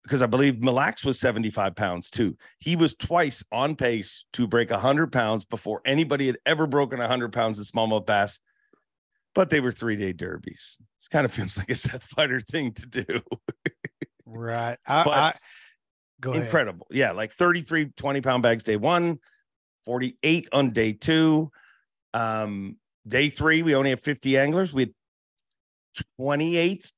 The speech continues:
Speaker 1: twenty pound bags that day. And I don't even know how many on the final day, but it, it, it was quite a few. I didn't, I mean, that would have been the easiest day to count, but if I was better at this job, I would have. But, I mean, stupid, dude. Stupid,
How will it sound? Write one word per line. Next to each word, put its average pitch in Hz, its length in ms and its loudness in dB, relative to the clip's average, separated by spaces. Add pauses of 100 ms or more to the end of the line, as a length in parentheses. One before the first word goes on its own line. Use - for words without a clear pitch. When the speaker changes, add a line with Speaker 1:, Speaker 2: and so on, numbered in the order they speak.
(100)
Speaker 1:
twenty 165 240 2
pound 160 280 0
bags 160 300 2
that 151 240 2
day. 139 400 2
And 120 160 0
I 127 80 2
don't 165 160 2
even 123 180 -2
know 113 160 -2
how 107 120 -2
many 104 240 -2
on 95 80 -2
the 92 80 -2
final 95 280 0
day, 92 140 -2
but 92 140 -6
it, - 300 -6
it, 107 120 -4 (180)
it 113 120 -6
was 110 160 -6
quite 107 200 0
a 92 40 -2
few. 175 540 4
I 123 100 4
didn't, 123 280 -2 (140)
I - 40 -6
mean, 117 140 0
that 107 120 0
would 107 120 0
have 95 60 -6
been 95 120 -6
the 95 60 -6
easiest 95 320 -8
day 95 80 -8
to 90 120 -12
count, 87 340 -8
but 82 120 -10 (720)
if 101 140 -8
I 90 60 0
was 87 140 -6
better 92 240 0
at 87 120 -6
this 90 180 -12
job, 80 300 -8
I 80 80 -6
would 87 220 -4
have. - 140 -12 (120)
But, - 160 -8 (100)
I 127 100 0
mean, 123 300 2 (140)
stupid, 117 480 0
dude. 85 260 -12
Stupid, 117 480 -4